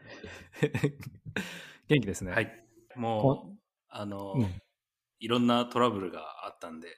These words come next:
Speaker 2: 先週は。こういう時は
Speaker 1: そうですよね。
Speaker 2: 元気に。はい。
Speaker 1: せ-、先週っていうかもう、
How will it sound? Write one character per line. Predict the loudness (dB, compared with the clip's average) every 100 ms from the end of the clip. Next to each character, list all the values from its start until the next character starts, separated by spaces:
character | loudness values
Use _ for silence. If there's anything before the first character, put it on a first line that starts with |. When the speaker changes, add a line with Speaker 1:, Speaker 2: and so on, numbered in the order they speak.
| -18
Speaker 2:
先 | -18 -12
週 | -12 -10
は。 | -10 -10 -10 _ _ _ _
こ | -2 2
う | 2
い |
う | 2
時 |
は | 0
Speaker 1:
そ | 6 6
う |
で | 4
す | -2 -4
よ |
ね。 | -2
Speaker 2:
元 | -4
気 | -6 -14 -14 -12
に。 | -12 -18 -18 -14
は | -4 -4
い。 | -4 -14 -20 -20 -6
Speaker 1:
せ-、 | -2 -2
先 | 0 2
週 | 4 2
っ |
て | 4
い | 4
う |
か |
も | 4
う、 | 4